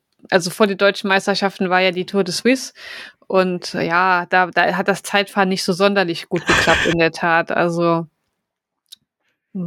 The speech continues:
deswegen, weil ich mir, ich bin ja so, so, so ein kleiner Pessimist irgendwie und, ähm, ja, aber bei der Deu-, bei der Deutschen hat sie nur achtzehn Sekunden auf Mieke verloren.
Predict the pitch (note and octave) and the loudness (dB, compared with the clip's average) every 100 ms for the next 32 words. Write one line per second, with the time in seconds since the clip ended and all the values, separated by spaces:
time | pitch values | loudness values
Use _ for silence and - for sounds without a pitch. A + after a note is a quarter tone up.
0 | F3 D#3+ - - G#3 G#3 G3 G#3 G#3 F#3+ | -8 -10 -12 0 2 2 2 0 -2 -4
1 | F#3+ - G#3+ G3 G3 F#3+ F#3 F#3 F3+ - | -2 0 2 2 2 2 0 0 -2 -2
2 | G3 G3 G3 - F#3 - F3 A3 - - | -2 0 -2 -2 -2 -2 0 0 -2 -6
3 | - F#3+ G#3 G#3+ G#3 A3 A3+ - - - | 0 0 0 -2 0 0 0 -6 -20 -18
4 | - - - - _ _ _ - F3 F3 | -16 -18 -20 -20 _ _ _ -2 2 2
5 | F3 - E3+ E3 E3 E3 - _ _ F#3+ | -2 0 0 2 0 -6 -12 _ _ 0
6 | G3 F3 - _ - G3+ G#3+ A3+ A3 G#3 | 2 2 -2 _ -4 0 2 2 2 2
7 | A#3 G#3+ A3 G#3 G#3 G#3+ D4 - D4+ C4+ | 0 0 0 0 2 2 0 -2 -8 -6
8 | - A#3+ - A#3+ B3 - A3+ - C4+ C4 | -2 -4 -2 0 0 2 -2 -2 -4 -2
9 | B3+ C#4 B3+ B3+ - C#4+ C4+ F#3+ - E3 | -2 0 0 0 0 -2 0 -4 -2 -4
10 | D#3 D3 D#3+ E3 | 0 -2 -2 -8